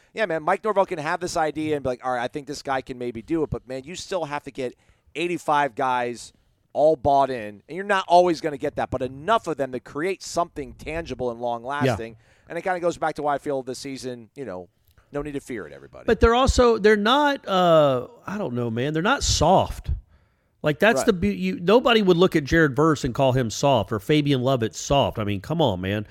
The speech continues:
Speaker 2: And that's what I, I think. Yes, Casey Roddick is a really good guy. I mean, I think he should run for senator one day or governor or, or, you know, whatever, man. He could do any, he could be an astronaut. He could do anything he wants in life. Um, and those are always great to have in your program,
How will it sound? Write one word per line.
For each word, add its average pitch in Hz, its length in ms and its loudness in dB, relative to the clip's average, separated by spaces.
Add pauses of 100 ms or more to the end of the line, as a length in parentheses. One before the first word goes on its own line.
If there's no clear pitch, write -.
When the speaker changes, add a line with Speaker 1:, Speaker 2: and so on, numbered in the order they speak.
(260)
Speaker 2:
And 147 180 2
that's 208 240 4
what 202 340 4
I, 139 220 -2
I 151 160 2
think. - 360 0 (760)
Yes, 196 340 6
Casey 196 320 4
Roddick 170 320 8
is 147 100 4
a 143 80 6
really 151 300 6
good 143 160 2
guy. 139 120 2
I 139 40 4
mean, 151 120 4
I 139 60 6
think 156 220 0
he 160 80 -2
should 151 180 2
run 143 240 4
for 139 160 -2
senator 139 420 0
one 104 200 -2
day 104 120 0
or 101 100 0
governor 104 500 0
or, 104 180 -2
or, 107 60 -4
you 113 140 -6
know, 104 180 -2
whatever, 113 580 0
man. 101 160 -2
He 147 140 0
could 147 140 0
do 135 160 2
any, 151 200 2 (140)
he 185 100 0
could 175 100 6
be 147 80 4
an 123 60 2
astronaut. 123 520 2
He 156 100 -2
could 160 100 -2
do 135 140 2
anything 165 320 0
he 143 100 0
wants 123 320 -4
in 104 80 -2
life. 92 320 -6 (340)
Um, 113 280 0
and 135 120 0
those 151 160 6
are 139 120 6
always 170 340 8
great 160 300 2
to 139 100 0
have 151 300 4
in 151 60 0
your 143 120 2
program, 160 560 2